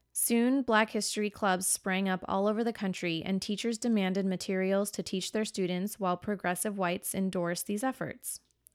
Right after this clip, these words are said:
So Woodson and his association created teaching materials filled with pictures, lesson plans, plays for historical performances, and posters.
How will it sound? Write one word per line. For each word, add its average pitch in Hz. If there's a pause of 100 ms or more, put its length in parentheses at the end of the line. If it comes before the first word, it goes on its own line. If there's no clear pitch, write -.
(520)
So 233
Woodson 233
and 214
his 202
association 202
created 185
teaching 208
materials 185
filled -
with 170
pictures, 262
lesson 220
plans, 214
plays 214
for 220
historical 196
performances, 175
and 165
posters. -